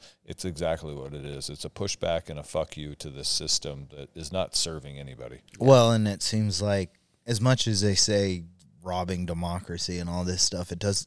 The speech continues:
Speaker 2: to me, it doesn't personally feel like that, but it feels like someone got in the system that wasn't part of it, and the system is, like, fighting back, and it's like, "Oh, that's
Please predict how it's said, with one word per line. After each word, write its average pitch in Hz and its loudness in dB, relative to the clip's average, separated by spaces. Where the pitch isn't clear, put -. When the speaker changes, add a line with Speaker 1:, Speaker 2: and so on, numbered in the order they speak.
Speaker 2:
to 110 -2
me, 143 6
it 147 4
doesn't 135 2
personally 139 2
feel 135 2
like 123 2
that, 127 2
but 110 2
it 95 -2
feels 117 4
like 104 2
someone 113 4
got 107 4
in 82 -12
the 98 -4
system 104 -2
that 92 -2
wasn't 101 0
part 120 2
of 123 2
it, 131 4
and 113 2
the 95 2
system 110 2
is, 92 -2
like, 90 -2
fighting 104 2
back, 101 2
and 113 -2
it's 95 -2
like, 87 -6
"Oh, 82 -10
that's - -6